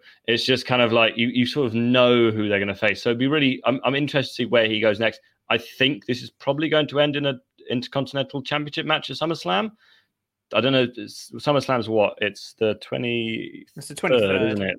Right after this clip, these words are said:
Speaker 1: So we've got three more weeks of SmackDown.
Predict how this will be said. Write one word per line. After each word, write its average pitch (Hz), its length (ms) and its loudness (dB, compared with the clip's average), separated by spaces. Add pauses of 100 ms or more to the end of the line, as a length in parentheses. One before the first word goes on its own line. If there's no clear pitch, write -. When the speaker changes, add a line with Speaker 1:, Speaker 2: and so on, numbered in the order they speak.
(120)
Speaker 1:
So - 160 -2
we've 120 160 2
got 123 280 4 (260)
three 147 280 0
more 123 240 2
weeks 113 420 -2 (680)
of 104 100 -4
SmackDown. 95 840 -4